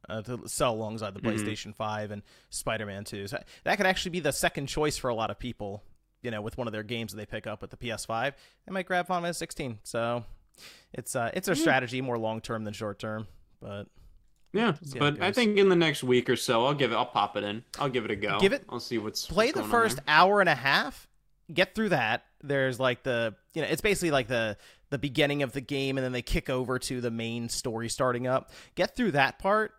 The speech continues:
Speaker 1: that, like, the demo covered, and see what you think about it then, because they, they try to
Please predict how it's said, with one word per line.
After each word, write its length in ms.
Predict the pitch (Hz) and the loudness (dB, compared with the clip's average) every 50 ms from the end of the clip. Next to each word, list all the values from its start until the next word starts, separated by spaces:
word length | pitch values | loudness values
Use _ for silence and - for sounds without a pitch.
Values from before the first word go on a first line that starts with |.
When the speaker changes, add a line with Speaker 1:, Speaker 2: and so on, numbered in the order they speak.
| _ - | _ -8
Speaker 1:
that, 180 | - 135 - - | -8 -6 -2 -2
like, 160 | 135 120 - | -2 -2 -2
the 60 | 123 | -4
demo 280 | 110 127 123 135 139 147 | -2 -2 0 0 -2 0
covered, 400 | - 185 185 180 202 202 - - - | 0 0 0 0 0 -2 -4 -6 -6
and 420 | - 120 131 127 123 123 127 123 | -4 -2 0 0 0 0 -2 -4
see 300 | 117 - - - 160 151 | -4 -4 -2 -2 -2 0
what 180 | 131 139 127 - | 0 -2 -2 -4
you 80 | 120 113 | -6 -6
think 220 | - 123 117 110 | -4 -6 -6 -6
about 240 | 117 104 107 101 104 | -6 -6 -6 -6 -6
it 80 | 101 | -8
then, 340 | 110 110 104 101 98 101 104 | -8 -8 -8 -8 -10 -10 -10
because 320 | 104 107 - - 117 110 107 | -12 -10 -8 -6 -6 -4 -4
they, 200 | 120 117 113 107 | -4 -4 -4 -4
they 180 | - 117 120 | -4 -4 -6
try 180 | - - 165 143 | 0 2 2 2
to 140 | 120 113 | 2 0